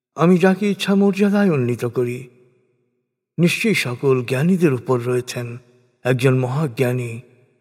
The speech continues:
যিনি সর্বজ্ঞ। বেনিয়ামিনের মালপত্রের মধ্য থেকে পানপাত্র বেরিয়ে আসার সাথে সাথে ভাইয়েরা বিস্ময় প্রকাশ করে বলল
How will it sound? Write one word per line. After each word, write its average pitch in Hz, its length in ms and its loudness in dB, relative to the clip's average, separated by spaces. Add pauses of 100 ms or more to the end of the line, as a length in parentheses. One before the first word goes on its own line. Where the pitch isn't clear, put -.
(300)
যিনি 131 220 2
সর্বজ্ঞ। 127 640 -2 (2250)
বেনিয়ামিনের 190 640 6
মালপত্রের 196 600 2
মধ্য 196 320 2
থেকে 120 420 -6 (600)
পানপাত্র 180 580 2
বেরিয়ে 196 320 2
আসার 196 240 0
সাথে 214 320 -6
সাথে 127 440 -10 (540)
ভাইয়েরা 175 360 6
বিস্ময় 202 400 0
প্রকাশ 143 420 -2
করে 127 220 -2
বলল 123 460 -4